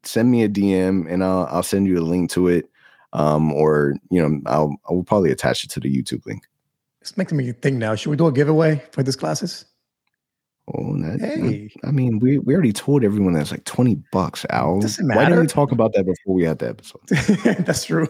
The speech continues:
Speaker 2: <laughs> It's the intention that counts. <laughs>
Speaker 1: Yeah. All right. So, um, in, in other note, uh, the Magic made a lot of moves, a lot of small time moves. So the Magic, uh, and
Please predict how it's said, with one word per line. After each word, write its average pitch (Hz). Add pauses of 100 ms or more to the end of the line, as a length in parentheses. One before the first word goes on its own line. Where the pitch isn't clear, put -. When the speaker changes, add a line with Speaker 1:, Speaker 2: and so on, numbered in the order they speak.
Speaker 2:
<laughs> - (920)
It's -
the 226
intention 170
that 123
counts. -
<laughs> - (1200)
Speaker 1:
Yeah. 76 (800)
All 98
right. 92
So, 117
um, 113
in, 131
in 127
other 165
note, 104 (300)
uh, 104
the 107
Magic 151
made 143
a 135
lot 123
of 131
moves, 120 (300)
a -
lot 127
of 101
small 107
time 78
moves. - (380)
So 117
the 110
Magic, 170
uh, 160 (200)
and 120